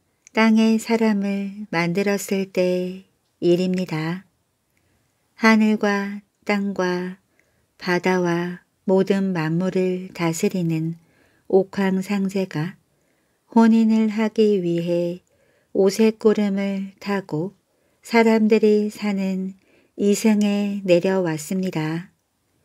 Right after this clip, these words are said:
그곳이 지국성이란 곳인데 이곳에는 심성이 어질고 머리가 총명한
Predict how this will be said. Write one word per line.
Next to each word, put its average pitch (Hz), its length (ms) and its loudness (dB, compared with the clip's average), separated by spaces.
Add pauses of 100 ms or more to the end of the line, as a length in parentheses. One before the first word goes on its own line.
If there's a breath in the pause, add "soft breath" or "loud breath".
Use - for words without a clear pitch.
(600)
그곳이 214 920 4
지국성이란 196 1300 -2
곳인데 185 800 -4 (720)
이곳에는 196 1080 2
심성이 226 800 2
어질고 175 800 -2 (560)
머리가 196 640 2
총명한 214 840 0